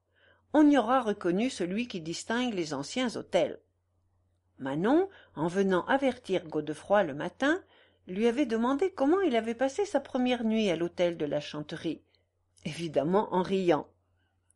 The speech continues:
Godefroy suivit, sans aucune idée d'espionnage, les deux hommes qui le prirent pour un passant et qui, dans ces rues désertes,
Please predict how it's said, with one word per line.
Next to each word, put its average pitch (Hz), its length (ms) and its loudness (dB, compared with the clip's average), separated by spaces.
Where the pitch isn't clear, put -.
Godefroy 294 640 2
suivit, 196 500 -2
sans 311 320 4
aucune 214 300 0
idée 156 280 0
d'espionnage, 269 840 2
les 302 200 6
deux 226 260 2
hommes 311 400 4
qui 240 140 0
le 214 120 2
prirent 175 320 -2
pour 302 220 2
un 180 80 2
passant 202 440 0
et 233 140 0
qui, 226 220 -4
dans 220 160 0
ces 180 160 -8
rues 202 160 -6
désertes, 165 600 -4